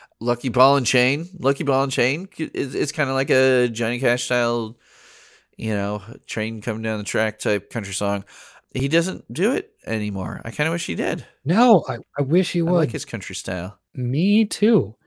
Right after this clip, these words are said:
Speaker 2: I don't know. I wonder if he thinks it's just, it's not interesting anymore. You have all kinds of, you know, rock and roll people doing country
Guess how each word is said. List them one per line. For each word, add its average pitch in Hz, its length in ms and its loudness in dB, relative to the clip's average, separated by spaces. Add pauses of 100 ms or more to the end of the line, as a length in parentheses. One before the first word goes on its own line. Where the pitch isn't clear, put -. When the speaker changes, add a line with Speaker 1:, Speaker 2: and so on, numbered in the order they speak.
(120)
Speaker 2:
I 151 100 2
don't 202 100 8
know. 220 60 10
I 165 60 10
wonder 170 240 6
if 160 60 8
he 180 100 8
thinks 170 240 4
it's 156 140 -2
just, 165 260 4 (1000)
it's 139 220 2
not 143 580 2 (460)
interesting 156 560 4
anymore. 110 320 -2
You 117 80 0
have 123 100 2
all 139 140 8
kinds 135 360 0
of, 117 320 0
you 135 120 -2
know, 113 280 -2 (460)
rock 143 280 8
and 147 100 6
roll 139 180 10
people 139 380 8
doing 127 560 6 (1000)
country 120 760 2